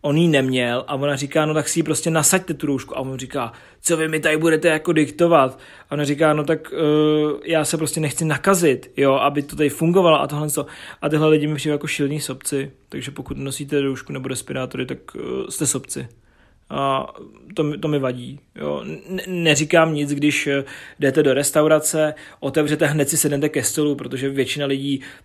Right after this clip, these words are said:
eh, přijde, hned si sedá ke stolu, ukazuje, ukazuje tečku, jo. Ale když jdete do obchodu, kde prostě jsou prodavačky, který, eh, a i díky, eh, shutdown, shutdown, eh,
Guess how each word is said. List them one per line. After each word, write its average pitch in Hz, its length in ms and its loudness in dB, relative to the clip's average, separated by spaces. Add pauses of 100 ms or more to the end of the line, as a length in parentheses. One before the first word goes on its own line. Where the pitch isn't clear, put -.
(160)
eh, 143 140 -2
přijde, 147 460 2
hned 139 220 0
si 147 60 -8
sedá 143 260 0
ke 139 140 -6
stolu, 147 300 -4
ukazuje, 143 400 -2
ukazuje 139 400 -4
tečku, 147 460 -4 (340)
jo. 139 160 -4 (220)
Ale 143 160 -2
když 147 160 2
jdete 151 180 6
do 147 140 10
obchodu, 165 440 6
kde 147 160 2
prostě 139 240 -6
jsou 147 380 0
prodavačky, 147 720 2
který, 139 360 2 (360)
eh, 143 40 -4 (960)
a 156 100 2
i 185 100 -2
díky, 160 680 0
eh, - 720 -16
shutdown, 147 480 -2 (180)
shutdown, 135 480 -4 (220)
eh, 147 40 -10